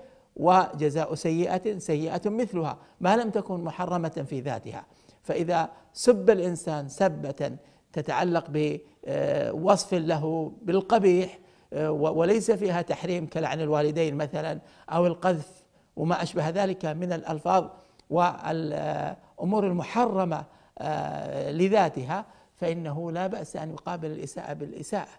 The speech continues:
لا، وهذا نوع من السلام لأنه لم يتجاوز، لكن كمال السلام هو أن يحلم. ولهذا قال الحسن البصري رحمه الله في قوله تعالى:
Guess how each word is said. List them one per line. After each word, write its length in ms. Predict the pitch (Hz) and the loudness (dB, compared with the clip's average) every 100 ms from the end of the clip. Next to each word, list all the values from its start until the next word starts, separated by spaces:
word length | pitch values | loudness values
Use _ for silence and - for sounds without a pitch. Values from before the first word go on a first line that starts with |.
| _ _ _ | _ _ _
لا، 200 | - 175 | -2 -2
وهذا 440 | - 160 180 175 165 | 0 0 0 0 -2
نوع 280 | 180 202 196 | -2 -2 -4
من 160 | 208 | -4
السلام 500 | 196 - 226 233 165 | -6 -4 0 0 -2
لأنه 240 | 143 156 185 | -6 -6 -2
لم 160 | 247 | 0
يتجاوز، 680 | 196 - 143 113 101 101 - _ _ _ | 0 0 -2 -2 -6 -10 -14 _ _ _
لكن 360 | 165 170 170 180 | -2 -2 -2 -8
كمال 520 | - 151 185 226 233 | -6 -6 -2 0 2
السلام 640 | 233 - 208 208 214 247 - - _ - | 2 2 -2 0 2 0 -4 -20 _ -6
هو 100 | 165 | -4
أن 160 | 160 | -4
يحلم. 440 | 165 165 - 156 - - _ _ | -4 -6 -4 -4 -6 -14 _ _
ولهذا 380 | 143 147 202 208 | -4 0 0 -2
قال 240 | - 233 | 2 4
الحسن 420 | 202 - 196 185 | 4 0 -2 -2
البصري 440 | 175 160 - 175 135 - _ _ | -4 -6 -4 -4 -6 -14 _ _
رحمه 420 | 165 - 170 156 | -4 -4 -6 -6
الله 180 | 160 160 | -4 -4
في 140 | 139 | -6
قوله 320 | 151 175 165 143 | -2 -2 -2 -6
تعالى: 480 | 151 135 156 135 | -4 -2 -2 -2